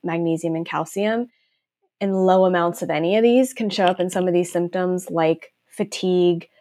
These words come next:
trouble staying asleep or trouble falling asleep, digestive issues, especially more on the constipation side, feeling puffy, like you get, you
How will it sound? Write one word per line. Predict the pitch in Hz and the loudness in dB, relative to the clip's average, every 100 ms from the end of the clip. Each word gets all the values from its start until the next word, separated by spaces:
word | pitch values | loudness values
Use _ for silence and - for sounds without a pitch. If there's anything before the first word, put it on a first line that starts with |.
| _ _ | _ _
trouble | - 190 185 | 0 2 4
staying | 180 - - 180 180 185 | 0 -4 0 2 2 0
asleep | - 254 254 262 _ _ | 0 4 6 4 _ _
or | 190 190 | -4 -4
trouble | - 175 175 | -4 -2 -2
falling | 175 170 175 185 | 0 0 0 -2
asleep, | 185 233 233 240 - _ _ _ | -2 0 2 0 -4 _ _ _
digestive | 208 190 180 175 - 202 | -2 0 2 -2 -4 -2
issues, | 208 208 233 233 226 | -2 0 0 0 0
especially | 196 185 180 170 185 | -6 -4 -4 -2 -2
more | 180 175 | -2 -2
on | |
the | 180 | -4
constipation | 175 175 175 - 175 - 175 196 196 | -6 -10 -10 -8 -8 -6 -6 -6 -8
side, | - 196 196 196 196 _ _ _ _ - | -2 0 2 2 -2 _ _ _ _ -2
feeling | 208 196 190 _ | 0 2 -2 _
puffy, | - 156 - 233 262 330 - _ | -6 -6 -2 2 2 2 -4 _
like | 185 185 | -6 -2
you | 190 180 175 165 _ _ _ _ _ _ _ _ 208 | 2 4 2 0 _ _ _ _ _ _ _ _ 0
get, | 190 - - | 0 0 -4
you | 180 175 | 0 0